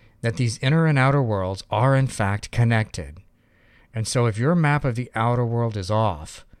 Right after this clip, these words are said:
the decisions you make in your inner world will be correspondingly inaccurate.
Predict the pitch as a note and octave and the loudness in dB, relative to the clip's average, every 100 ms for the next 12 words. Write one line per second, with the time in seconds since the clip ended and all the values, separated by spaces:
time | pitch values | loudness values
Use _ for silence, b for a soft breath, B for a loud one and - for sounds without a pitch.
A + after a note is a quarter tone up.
0 | b _ G#2+ A2 A2 D3+ C#3 C#3+ B2 B2+ | b _ -6 -4 -2 0 0 0 2 2
1 | A#2+ B2 A#2 A#2+ A2+ - C3 C3 G2+ F2+ | 2 2 2 0 0 0 0 2 0 -6
2 | D#2 E2 - b b b A#2 A2+ A#2+ - | -8 -12 -18 b b b -4 0 0 0
3 | B2 A#2 - - A2+ A2+ G#2+ G2 F#2 F2 | 0 0 0 -4 0 2 2 0 -2 -2
4 | F2+ G2 F#2+ - D#2 D2+ | -2 -2 -4 -6 -10 -12